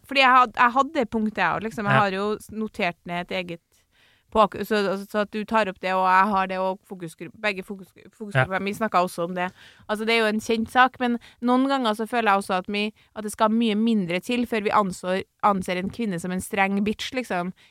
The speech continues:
Speaker 2: Ja.
Speaker 1: enn for en mann. Da er en
Speaker 2: Absolutt.
Speaker 1: plutselig bare tydelig, liksom.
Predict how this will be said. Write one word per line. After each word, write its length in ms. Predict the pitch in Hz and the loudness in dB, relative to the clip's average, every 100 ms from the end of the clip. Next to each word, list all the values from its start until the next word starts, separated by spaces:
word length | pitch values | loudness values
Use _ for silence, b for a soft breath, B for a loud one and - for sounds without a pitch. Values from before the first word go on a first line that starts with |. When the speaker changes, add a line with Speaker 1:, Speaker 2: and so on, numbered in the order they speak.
| b | b
Speaker 2:
Ja. 160 | 139 147 | 4 4
Speaker 1:
enn 180 | 226 220 - | 2 -4 -8
for 140 | 226 | -4
en 140 | 220 214 | -2 0
mann. 340 | 214 233 175 _ - | 0 0 -2 _ 4
Da 120 | 233 | 6
er 40 | 220 | 6
en 40 | |
Speaker 2:
Absolutt. 240 | - 156 | 4 2
Speaker 1:
plutselig 120 | 143 196 | 2 0
bare 140 | 202 | 0
tydelig, 440 | - 226 190 165 | 0 -6 -4 -6
liksom. 340 | 175 202 147 | -6 -6 -8